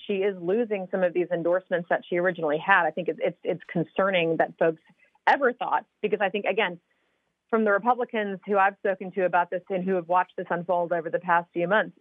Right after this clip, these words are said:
she was a known commodity going into this. And I think there were some misgivings within some G O P circles even about why folks like Jody Hice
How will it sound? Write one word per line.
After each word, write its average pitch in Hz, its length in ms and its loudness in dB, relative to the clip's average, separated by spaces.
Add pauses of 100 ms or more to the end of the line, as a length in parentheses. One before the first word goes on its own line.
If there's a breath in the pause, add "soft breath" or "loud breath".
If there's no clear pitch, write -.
(1200)
she 311 100 2
was 262 140 2
a 226 60 2
known 190 260 2
commodity 160 520 2
going 151 360 -2
into 156 240 -4
this. - 260 -4
And 175 80 2
I 175 60 2
think 185 220 -2
there 185 100 4
were 185 260 2
some 175 120 0
misgivings 170 560 -2 (360 soft breath)
within 196 300 2
some 185 160 0
G 180 140 2
O 180 80 2
P 285 160 0 (100)
circles 180 260 0
even 180 160 2
about 180 220 2
why 185 220 4
folks 175 200 -4
like 170 160 -4
Jody 170 220 -2
Hice 175 300 2